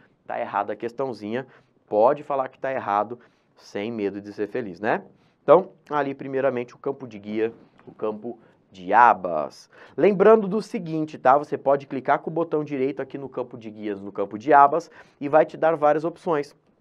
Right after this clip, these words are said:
Como, por exemplo, adicionar aquele site ao favorito, abrir uma nova aba, abrir uma nova janela, fechar aquela guia, fechar, fixar a guia,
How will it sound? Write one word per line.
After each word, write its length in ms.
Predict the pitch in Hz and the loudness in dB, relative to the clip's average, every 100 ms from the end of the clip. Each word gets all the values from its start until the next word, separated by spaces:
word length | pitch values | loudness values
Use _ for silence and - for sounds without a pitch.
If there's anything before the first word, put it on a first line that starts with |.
| _ - - | _ -10 0
Como, 200 | 170 196 | 2 2
por 160 | 190 | 2
exemplo, 340 | 185 151 139 131 | 2 -2 -2 -4
adicionar 460 | 120 135 131 143 | -4 -6 -4 -4
aquele 260 | 143 139 127 | -4 -8 -8
site 300 | - 117 107 | -4 -4 -4
ao 80 | 95 | -4
favorito, 580 | 90 107 143 127 120 | -6 -4 -6 -6 -2
abrir 460 | 117 107 135 202 196 | -2 0 -4 -4 -4
uma 180 | 165 135 | -6 -6
nova 300 | 127 120 135 | -6 -4 0
aba, 340 | 123 127 123 | 2 2 0
abrir 320 | 110 123 208 | -4 -4 -2
uma 140 | 185 151 | -2 -4
nova 280 | 139 127 120 | -8 -8 -8
janela, 460 | 107 104 120 135 | -6 -6 -4 -2
fechar 560 | 123 143 131 - 180 196 | -4 -4 -6 -2 0 0
aquela 420 | 165 - 135 123 | -2 -6 -6 -6
guia, 420 | 107 113 135 127 - - _ | -8 -10 -6 -6 -6 -20 _
fechar, 560 | - 117 - 151 165 - _ | -10 -8 -2 0 0 -6 _
fixar 800 | - - 240 254 - - 180 175 | -20 -10 -8 -8 -10 0 2 2
a 80 | 135 | 0
guia, 460 | 101 110 127 139 | -4 -12 -8 -8